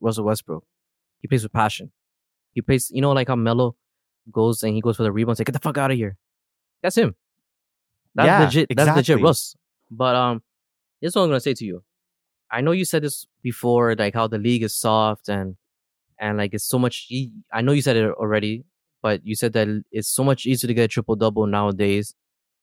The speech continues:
Speaker 1: than it was when Oscar Robertson was doing it. And I think that's the reason why people are not impressed with it, because Oscar Robertson did it when it was giants playing the game, right?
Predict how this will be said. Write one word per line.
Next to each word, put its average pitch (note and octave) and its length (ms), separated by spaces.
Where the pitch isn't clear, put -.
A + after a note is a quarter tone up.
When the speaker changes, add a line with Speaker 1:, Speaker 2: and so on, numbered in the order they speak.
Speaker 1:
than G#2 160
it G#2 60
was G2+ 220
when F#2 120
Oscar F#2 280
Robertson G#2+ 480
was F#2 140
doing E2+ 160
it. - 100
And A2 180
I A#2+ 120
think C#3 140
that's D3 240
the D#3 140
reason B2 440
why A2 100
people A#2 480
are G#2+ 320
not A#2+ 180
impressed A#2 420
with D#3+ 140
it, G3 160
because A#2 300
Oscar C3 260
Robertson B2 460
did A#2+ 160
it A#2 80
when G#2+ 160
it - 20
was G#2 220
giants G#2+ 540
playing G2 220
the F2+ 80
game, F2 260
right? G#2+ 320